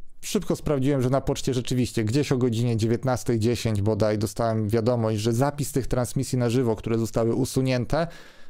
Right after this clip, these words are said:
e, został przeanalizowany przez, e, algorytm. A algorytm, e, zauważył, że te transmisje łamały wytyczne społeczności, usunął je, e, i co ciekawe, to były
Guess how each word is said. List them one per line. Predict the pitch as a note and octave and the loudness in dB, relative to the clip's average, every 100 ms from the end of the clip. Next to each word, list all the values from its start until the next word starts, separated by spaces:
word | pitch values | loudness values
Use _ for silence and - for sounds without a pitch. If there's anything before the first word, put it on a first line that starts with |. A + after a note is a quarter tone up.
| - | -6
e, | A#2+ A#2+ A#2 | 0 0 0
został | A#2 C3 C#3 | 0 0 -2
przeanalizowany | B2+ - D3+ D3 C#3+ B2+ C#3 C#3+ C3 A#2+ A2+ A2+ | -2 0 0 2 2 2 2 2 2 2 2 0
przez, | - - A#2 A2 - A2+ | -2 0 0 0 -2 0
e, | A2+ A2 A2 - | 2 2 0 -2
algorytm. | A#2+ A2+ C3 G#3 G#3+ B3 - - - - - - - | 0 2 2 2 0 -4 -4 -14 -20 -20 -20 -20 -6
A | A#2+ A#2 | -2 0
algorytm, | - C#3+ C3 E3 C#3+ A2 G#2 - - - - - - | 2 2 4 4 2 0 0 -2 -6 -14 -18 -16 -6
e, | A2 A2 - C3+ B2+ | -2 -2 -4 -4 -2
zauważył, | A#2 B2+ C3+ C#3+ B2+ A#2+ | 2 2 2 2 2 2
że | A#2+ A#2 C#3 - | 2 0 -4 -6
te | C#3 | -2
transmisje | C3+ B2+ D3 - B2+ | -2 0 0 0 2
łamały | C3 C#3 C3+ A#2+ | 2 2 2 2
wytyczne | A#2+ C#3+ - B2 | 0 0 0 -2
społeczności, | - A#2+ A2+ - B2 - E3+ | 0 -2 0 0 -2 -2 -4
usunął | F3 E3 - A3+ F#3+ A#2+ A2 | -2 -4 0 2 2 2 2
je, | A2 | 2
e, | A#2+ E3+ - - - A#2+ A#2+ - | 2 0 -4 -10 -4 -2 -2 -4
i | |
co | C3 D3+ | -4 -2
ciekawe, | C#3+ - E3 D#3 | 0 0 0 0
to | D3+ | 0
były | C3+ D3 | 2 0